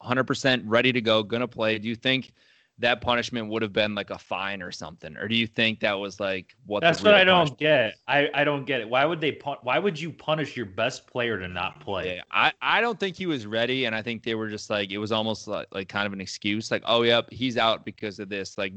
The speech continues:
Speaker 1: almost not giving any updates as far as the injury goes. 'Cause I'm like, I feel like if your best player was, like, ready to go, like, you would have been like, "All right, we fined him fifty K for punching this practice player." <laughs>
Speaker 2: Right,
Speaker 1: Like
Speaker 2: right.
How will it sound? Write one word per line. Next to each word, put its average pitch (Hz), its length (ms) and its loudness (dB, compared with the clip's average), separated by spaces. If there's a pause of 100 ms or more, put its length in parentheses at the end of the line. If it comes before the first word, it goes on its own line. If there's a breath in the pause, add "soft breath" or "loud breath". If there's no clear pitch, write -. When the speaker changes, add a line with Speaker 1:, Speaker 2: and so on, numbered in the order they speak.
Speaker 1:
almost 104 460 -6 (580)
not 107 300 2
giving 107 220 -2
any 98 220 -4
updates 101 460 -4
as 95 160 -10
far 92 220 -4
as 92 100 -6
the 85 140 -8
injury 107 320 0
goes. 117 480 2 (380 soft breath)
'Cause 139 120 -2
I'm 180 100 6
like, 175 100 2
I 165 120 2
feel 214 180 -2
like 180 80 0
if 127 180 0
your 143 140 -2
best 131 340 0
player 127 440 0
was, 113 180 -4
like, 110 180 -4
ready 107 240 -2
to 110 100 -4
go, 104 480 -4 (140)
like, 104 160 -4
you 113 80 -2
would 113 60 2
have 110 80 0
been 107 120 0
like, 107 120 -2
"All 90 140 0
right, 101 120 2
we 104 100 -4
fined 107 280 0
him 98 80 -8
fifty 104 300 -8
K 95 260 -4
for 90 160 -12
punching 92 400 -10
this 90 180 -10
practice 85 480 -8
player." 101 260 -2
<laughs> 233 60 2
Speaker 2:
Right, 123 500 2
Speaker 1:
Like 117 260 -4
Speaker 2:
right. 151 320 2